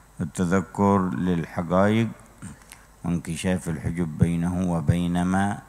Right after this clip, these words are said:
خبأ الله تعالى في روحه من، آه، السر والعلم والمعرفة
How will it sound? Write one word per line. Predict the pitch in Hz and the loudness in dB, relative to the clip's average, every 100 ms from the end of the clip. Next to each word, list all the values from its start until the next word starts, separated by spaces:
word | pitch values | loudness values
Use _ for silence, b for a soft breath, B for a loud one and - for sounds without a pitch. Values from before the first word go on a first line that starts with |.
| - | -18
خبأ | - - 90 78 - | -8 -2 -2 0 -2
الله | 80 85 82 85 87 80 73 69 | -4 -4 0 2 0 0 -8 -6
تعالى | 80 78 85 82 80 | -4 -2 0 -2 -4
في | - 82 | -6 -6
روحه | 80 92 95 - 85 80 90 78 - B B B B B - | 0 6 8 8 4 -4 -4 -6 -14 B B B B B -4
من، | 90 90 87 85 | 0 2 2 2
آه، | 82 80 - - 123 80 80 80 80 76 76 73 - B B - - | 2 0 -2 -10 -8 -4 -2 -2 -2 -4 -6 -8 -14 B B -16 -2
السر | - - - 92 82 85 | 4 4 6 2 2 0
والعلم | 80 78 78 92 90 85 78 | 0 0 2 4 4 4 2
والمعرفة | 78 78 80 76 80 78 87 82 90 | 2 0 0 -2 -4 0 0 0 -2